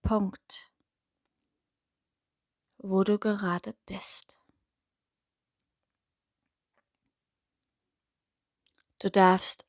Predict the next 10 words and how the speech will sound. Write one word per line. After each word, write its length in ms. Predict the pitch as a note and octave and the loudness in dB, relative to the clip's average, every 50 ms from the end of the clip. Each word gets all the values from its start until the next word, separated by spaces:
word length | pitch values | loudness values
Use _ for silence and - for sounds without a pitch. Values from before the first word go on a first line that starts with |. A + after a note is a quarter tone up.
| - | 0
aufhören 960 | F3 E3+ E3+ E3+ E3+ - - - - G3 F3+ F3 F3 F3 F3+ F3+ F3 F3 - | 2 4 4 4 4 2 0 0 0 0 0 2 2 0 -2 -4 -8 -10 -10
zu 180 | - - - - _ - | -12 -14 -14 -14 _ -12
kämpfen. 640 | - - G3+ F3 F#3 - - _ - G#3 G3+ G3+ _ _ _ _ _ _ _ _ _ _ _ _ _ _ _ _ _ _ _ _ _ _ _ _ _ _ _ _ _ _ _ _ _ _ _ _ _ _ _ _ _ _ _ _ _ _ _ _ _ _ _ _ _ _ _ _ _ _ _ _ _ _ _ _ _ _ _ _ _ _ _ _ _ _ _ _ _ _ _ _ - | -10 -10 -8 -8 -10 -12 -16 _ -16 -16 -16 -16 _ _ _ _ _ _ _ _ _ _ _ _ _ _ _ _ _ _ _ _ _ _ _ _ _ _ _ _ _ _ _ _ _ _ _ _ _ _ _ _ _ _ _ _ _ _ _ _ _ _ _ _ _ _ _ _ _ _ _ _ _ _ _ _ _ _ _ _ _ _ _ _ _ _ _ _ _ _ _ _ -6
Du 100 | - G3 | -6 -4
darfst 720 | - - F#3+ F3+ F3+ F#3 F#3+ G3 - - - - - - - _ _ - | 2 4 6 6 8 6 4 2 0 -4 -6 -6 -6 -8 -16 _ _ 6
aufhören, 1300 | - F3 F3+ F#3+ G3 G#3 - - - - - G3+ G3 G3 G3 G3 F#3+ F#3+ - F#3+ F#3+ F#3+ F#3+ G3 G3 F#3+ | 8 10 10 10 8 4 0 -4 -4 -4 -2 0 2 2 4 2 2 0 -2 -6 -4 -4 -4 -4 -4 -6
dich 220 | - F3+ F3+ - | -6 -8 -8 -6
selbst 480 | - - F#3 F3+ F3+ - - - - - | -2 2 2 2 2 0 -4 -14 -12 -12
zu 100 | - G3+ | -12 -12
verleugnen. 960 | - - F#3+ F#3 F#3 F#3 F3+ F3+ F#3 - - - G3 F#3+ G3 F#3+ G3 G3 | -8 -4 -2 0 2 2 2 2 0 -4 -8 -10 -8 -8 -6 -6 -8 -10